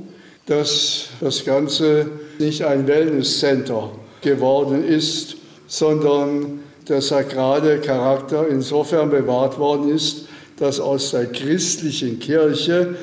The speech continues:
eine jüdische Synagoge wurde.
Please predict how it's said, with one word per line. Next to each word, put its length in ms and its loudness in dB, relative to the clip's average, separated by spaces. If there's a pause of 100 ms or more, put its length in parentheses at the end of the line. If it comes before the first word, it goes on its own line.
(160)
eine 300 2
jüdische 760 0
Synagoge 880 0
wurde. 300 -10